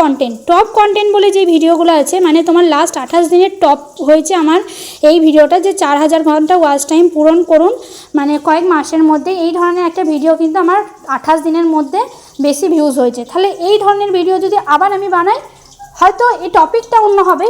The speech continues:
কিন্তু এই ধরনের ভিডিও যদি আমি বানাই, আমার কিন্তু ভিডিওতে আবার ভিউজ হবে। সুতরাং আমাকে এই ধরনের ভিডিও বানাতে হবে। তোমরাও তোমাদের টপ কন্টেন্টে যাবে, দেখবে কত, মানে কত ভিউজ আছে সেই ভিডিওটার ওপরে, সেই অনুযায়ী বানাবে। দেখো এখানে লাস্ট নব্বই দিন, লাস্ট তিনশো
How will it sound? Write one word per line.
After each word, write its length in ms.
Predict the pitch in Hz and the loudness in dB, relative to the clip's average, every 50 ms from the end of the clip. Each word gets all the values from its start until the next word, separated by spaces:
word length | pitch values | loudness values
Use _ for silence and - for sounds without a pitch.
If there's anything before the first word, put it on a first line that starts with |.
| 466 - | -4 -4
কিন্তু 180 | 392 403 403 381 339 | -4 -4 -2 -2 -2
এই 60 | 370 381 415 | -2 0 0
ধরনের 260 | 403 392 392 392 370 359 | 0 0 -2 -2 -4 -2
ভিডিও 180 | 349 311 339 359 320 | -2 -2 -2 -2 -4
যদি 120 | 349 311 381 370 | -4 -2 -2 -2
আমি 100 | 370 381 339 | 0 0 0
বানাই, 220 | 330 311 311 339 453 427 311 302 | 0 0 0 0 -2 -2 -2 -2
আমার 160 | 294 311 330 330 339 | 0 0 0 0 -2
কিন্তু 160 | 339 320 359 415 381 | -2 -2 -2 -2 -2
ভিডিওতে 320 | 330 294 302 294 285 285 339 311 | -2 0 0 0 0 0 -2 0
আবার 160 | 269 294 330 311 269 | 0 0 -2 -2 -2
ভিউজ 200 | 285 285 269 262 262 | -4 -4 -4 -4 -6
হবে। 160 | 240 226 233 226 - - - - - - - | -8 -8 -10 -12 -16 -18 -20 -20 -20 -16 -8
সুতরাং 260 | - 349 339 392 403 392 359 | -6 -4 -2 0 0 0 0
আমাকে 200 | 330 349 349 381 415 339 | -2 -2 -2 -2 -2 -4
এই 80 | 320 339 320 | -2 -2 -2
ধরনের 320 | 349 339 330 320 349 415 392 349 | -2 0 0 0 -2 -2 -2 -2
ভিডিও 200 | 311 285 285 339 381 - | -2 0 0 0 0 0
বানাতে 280 | 330 277 269 262 254 247 240 | 0 -2 -4 -6 -8 -6 -6
হবে। 200 | 240 226 226 233 214 - - _ _ _ _ - - - - - - _ _ - | -6 -6 -8 -12 -16 -18 -20 _ _ _ _ -20 -20 -20 -20 -20 -20 _ _ 0
তোমরাও 220 | 403 440 453 440 - | 2 4 4 4 4
তোমাদের 280 | 392 349 349 349 370 370 - | 2 0 0 0 -2 0 2
টপ 180 | - 311 320 320 - - | 2 2 2 2 2 0
কন্টেন্টে 420 | 339 330 330 311 349 330 320 349 330 311 | 0 0 0 0 0 -2 -2 0 0 0
যাবে, 180 | 330 311 330 370 403 330 302 | 0 0 0 -2 -2 0 0
দেখবে 240 | 285 277 269 294 349 339 339 | 0 0 0 -2 0 0 0
কত, 140 | 277 269 294 311 311 311 294 294 | 0 2 4 4 4 4 2 0
মানে 160 | 285 285 285 285 277 285 | -2 -2 -2 -2 0 2
কত 140 | 294 269 269 339 330 302 | 2 2 2 2 0 2
ভিউজ 200 | 311 320 320 311 320 294 | 2 0 2 2 2 0
আছে 140 | 277 285 294 277 277 | 0 0 -4 -4 -2
সেই 120 | 302 294 262 285 | -2 -2 0 0
ভিডিওটার 400 | 277 247 269 262 254 262 254 247 247 | 0 2 2 2 2 2 2 2 0
ওপরে, 180 | 233 247 269 311 302 - | 0 0 0 0 0 0
সেই 160 | - 311 320 339 | 0 2 4 4
অনুযায়ী 280 | 339 330 320 311 349 302 311 | 4 4 2 2 0 0 0
বানাবে। 260 | 285 285 277 269 302 320 311 | 0 0 2 0 2 2 0
দেখো 140 | 311 311 349 330 | 0 0 0 0
এখানে 200 | 330 339 330 339 349 349 - - - - - - 294 | 0 0 0 0 0 -2 -6 -16 -18 -8 0 2 4
লাস্ট 260 | 285 294 311 302 - 330 311 | 4 4 4 2 0 0 2
নব্বই 320 | 311 302 285 262 302 311 311 262 | 2 2 2 2 2 2 2 2
দিন, 120 | 320 330 330 330 302 | 2 2 2 4 4
লাস্ট 200 | 269 277 285 294 - 320 | 2 0 0 -2 -4 -2
তিনশো 240 | 311 320 311 320 | -2 0 0 0